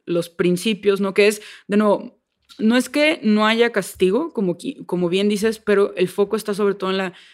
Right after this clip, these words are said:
responsabilidad, por un lado, del agresor, que, que creo que la distinción no es menor,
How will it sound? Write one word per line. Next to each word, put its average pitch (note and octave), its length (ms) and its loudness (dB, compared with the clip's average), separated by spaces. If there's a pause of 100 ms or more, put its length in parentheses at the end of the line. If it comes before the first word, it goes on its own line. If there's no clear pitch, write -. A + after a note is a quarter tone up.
(300)
responsabilidad, G#3 1300 2 (420)
por F3+ 140 0
un F#3 120 2
lado, F#3 220 2
del F#3 140 4
agresor, E3+ 400 -2
que, - 200 -4
que - 220 -2
creo A3 240 2
que B3+ 80 0
la A#3+ 80 4
distinción G3 420 0
no G3+ 60 -2
es F3+ 100 -8
menor, F3+ 320 -2